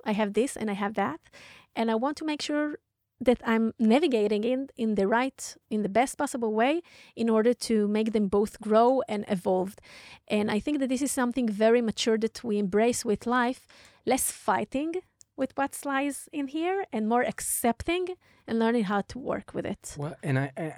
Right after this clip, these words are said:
Speaker 2: I think you're absolutely hitting the nail on the head on that, uh, in the sense that I think that the days of, um, entrepreneur, an executive, a leader, where you've got this, some sort of an external facade
Speaker 1: Mm-hmm,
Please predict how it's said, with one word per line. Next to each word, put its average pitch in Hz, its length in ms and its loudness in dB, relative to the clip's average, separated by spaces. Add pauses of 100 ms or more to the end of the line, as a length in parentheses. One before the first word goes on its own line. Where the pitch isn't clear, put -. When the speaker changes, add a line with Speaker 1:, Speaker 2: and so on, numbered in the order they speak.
Speaker 2:
I 110 40 -4
think - 260 -8
you're 107 160 -4 (240)
absolutely 101 580 -4 (240)
hitting 98 280 -4
the 104 80 -2
nail 107 220 -2
on 95 100 0
the 98 100 -4
head 113 180 -2
on 123 140 0
that, 117 320 0 (120)
uh, 120 260 -2
in 151 220 0
the 123 100 -2
sense 151 360 0
that 131 200 -2
I 160 340 2 (220)
think 143 340 0
that 110 140 -2
the 104 100 -2
days 113 500 0
of, 110 480 -4 (120)
um, 95 300 -4
entrepreneur, 113 680 0 (380)
an 90 100 -6
executive, 113 800 -2 (220)
a - 20 -8
leader, 113 480 0 (540)
where 117 180 0
you've 104 180 0
got 123 240 0
this, - 400 -4
some 117 220 -4
sort 120 200 -4
of - 60 -14
an 95 80 -6
external 123 440 -2
facade 120 800 -4 (120)
Speaker 1:
Mm-hmm, 226 220 -4